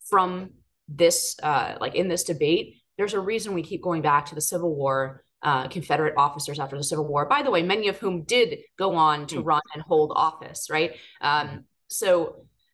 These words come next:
Speaker 1: th-, we keep going back. It's, it's almost like the left thinks that they, they need, they can treat the right, um, as a vanquished foe in a civil war without actually fighting the war. Uh, that's
Speaker 2: <laughs>
Speaker 1: this,
Speaker 2: Yep.
Speaker 1: this seems like to me.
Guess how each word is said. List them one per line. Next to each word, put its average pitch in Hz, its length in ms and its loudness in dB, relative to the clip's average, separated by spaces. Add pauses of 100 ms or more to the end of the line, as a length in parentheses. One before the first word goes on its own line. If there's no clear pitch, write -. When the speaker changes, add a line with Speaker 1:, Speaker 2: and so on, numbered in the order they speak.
(180)
Speaker 1:
th-, - 140 -8 (180)
we 208 160 -6
keep 247 180 -6
going 277 140 0
back. 254 140 0
It's, 208 100 -4
it's - 160 -2
almost 240 320 0
like 311 220 -4
the 233 100 2
left 196 420 0
thinks 214 280 -8
that 190 140 -2 (280)
they, 196 240 2 (340)
they 180 140 6
need, 190 320 0
they 185 80 6
can 208 320 2
treat 254 420 -2 (140)
the 190 180 -2
right, 180 520 2
um, 151 340 0
as - 180 -2
a 180 60 0
vanquished 170 540 -4
foe 170 580 0 (100)
in 185 120 -6
a 165 60 -2
civil 165 420 2
war 151 460 0 (200)
without 180 380 2
actually 170 340 -2
fighting 160 400 0
the 143 80 0
war. 139 480 -2 (300)
Uh, 165 160 2
that's 180 240 2 (340)
Speaker 2:
<laughs> - 80 -20
Speaker 1:
this, - 320 -10
Speaker 2:
Yep. 196 100 -4
Speaker 1:
this - 280 -2
seems 185 240 -6
like 202 300 -2
to - 120 -4
me. 180 460 -4